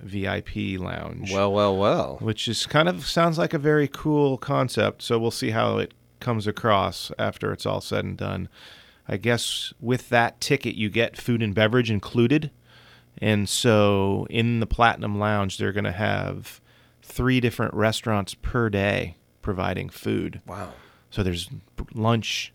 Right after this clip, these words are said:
Speaker 1: happy hour, and dinner. So we'll see how that goes.
Speaker 2: Sounds
Speaker 1: It,
Speaker 2: fun.
Speaker 1: and it's not s-, you know, too many. It's, I believe it's three hundred fifty people. That's all the amount of tickets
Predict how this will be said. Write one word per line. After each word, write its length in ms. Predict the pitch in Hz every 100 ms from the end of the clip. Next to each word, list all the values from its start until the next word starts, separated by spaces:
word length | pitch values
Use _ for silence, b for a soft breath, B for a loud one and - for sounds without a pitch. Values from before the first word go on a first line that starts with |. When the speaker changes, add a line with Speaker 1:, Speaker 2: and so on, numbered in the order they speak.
| -
Speaker 1:
happy 300 | 117 110 110
hour, 240 | 101 101
and 240 | 92 87 82
dinner. 340 | 98 90 85 _ _ b b b b b
So 240 | - - - - - - -
we'll 80 | 117
see 300 | - 123 87 -
how 120 | 117
that 160 | 110 101
goes. 400 | 101 87 - - -
Speaker 2:
Sounds 240 | 113 135 -
Speaker 1:
It, 20 |
Speaker 2:
fun. 120 | 127
Speaker 1:
and 80 | 127
it's 100 | 151
not 180 | 175 -
s-, 220 | - -
you 100 | 143
know, 220 | 113 101 -
too 180 | - 135
many. 240 | 110 107
It's, 200 | 110 - 107 - -
I 120 | 113
believe 300 | 107 107 107
it's 140 | 98
three 140 | - 110
hundred 200 | 107 98
fifty 260 | 113 -
people. 420 | 98 110 - 107 - b b b
That's 160 | 120
all 240 | 110 110 107
the 220 | - 110
amount 220 | 101 101
of 120 | 101
tickets 460 | - - 117 -